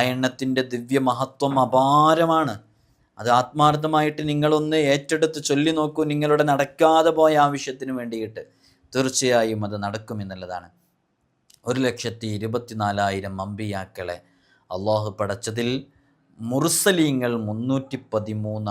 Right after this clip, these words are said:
ആളുകളാണ്. ഒരു ലക്ഷത്തി ഇരുപത്തിനാലായിരം അമ്പിയാക്കളുടെ കൂട്ടത്തിൽ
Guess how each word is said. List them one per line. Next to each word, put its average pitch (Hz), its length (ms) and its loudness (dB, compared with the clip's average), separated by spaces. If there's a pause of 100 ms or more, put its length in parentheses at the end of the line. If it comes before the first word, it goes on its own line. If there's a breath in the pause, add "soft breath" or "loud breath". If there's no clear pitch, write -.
ആളുകളാണ്. 92 580 -8 (840)
ഒരു 98 220 -8
ലക്ഷത്തി 107 420 -6
ഇരുപത്തിനാലായിരം 101 920 -8
അമ്പിയാക്കളുടെ 92 720 -10
കൂട്ടത്തിൽ 87 440 -14